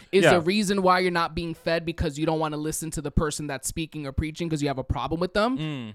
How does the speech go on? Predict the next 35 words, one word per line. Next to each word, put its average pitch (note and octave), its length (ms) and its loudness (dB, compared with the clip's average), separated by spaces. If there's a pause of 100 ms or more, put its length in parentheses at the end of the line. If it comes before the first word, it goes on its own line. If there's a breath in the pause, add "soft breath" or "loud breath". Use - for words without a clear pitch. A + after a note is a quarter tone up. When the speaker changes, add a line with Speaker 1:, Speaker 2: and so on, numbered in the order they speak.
(180)
Speaker 1:
Okay, E3 320 2
is F3+ 120 2
the E3+ 80 0
reason G3 260 0
why F3+ 120 4
you're F#3 80 0
not E3+ 180 -2
being E3 180 -4
fed E3 560 0
<laughs> - 0 -
because D#3+ 360 0
you E3 80 -2
don't D#3 200 0
want D#3 300 0
to, D#3+ 320 -4 (180 loud breath)
you G3 100 0
know, F3 220 4
open G3 240 6
your E3 100 0
mind E3+ 440 0
or, D#3 200 2
Speaker 2:
Mm. A2+ 220 -10
Speaker 1:
you F#3 80 0
know, D#3 220 4
kind E3+ 200 0
of D#3 160 -4 (120)
get E3 200 -2
out E3+ 140 2
of E3+ 80 -4
the D#3 80 0
box D3 540 -4
that D3 260 -6
you E3 80 -6
think D#3 300 -6
God, D3 340 -2